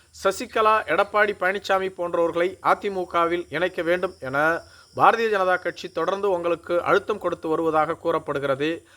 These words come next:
அது உண்மையா என்ன?" என்பது போன்று கேட்டிருந்தார்கள். அதற்கு எடப்பாடி பழனிசாமி அவர்கள், "இந்த கட்சியிலிருந்து வெளியேறியவர்கள் வெளியேறியவர்கள்தான். சசிகலாவையோ ஓ பி எஸ்ஸையோ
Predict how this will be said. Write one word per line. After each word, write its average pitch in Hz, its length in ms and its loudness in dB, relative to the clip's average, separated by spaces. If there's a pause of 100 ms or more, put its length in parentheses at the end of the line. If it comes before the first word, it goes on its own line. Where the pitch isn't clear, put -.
(100)
அது 156 240 2
உண்மையா 202 480 4
என்ன?" 180 420 -2
என்பது 160 360 -2
போன்று 156 300 -4
கேட்டிருந்தார்கள். 139 720 -6 (280)
அதற்கு 170 360 2
எடப்பாடி 208 460 2
பழனிசாமி 185 560 -2
அவர்கள், 151 380 -4 (580)
"இந்த 190 280 2
கட்சியிலிருந்து 220 600 2
வெளியேறியவர்கள் 202 800 2
வெளியேறியவர்கள்தான். 170 1000 0 (340)
சசிகலாவையோ 196 880 2
ஓ 190 220 0
பி 196 160 -4
எஸ்ஸையோ 190 400 0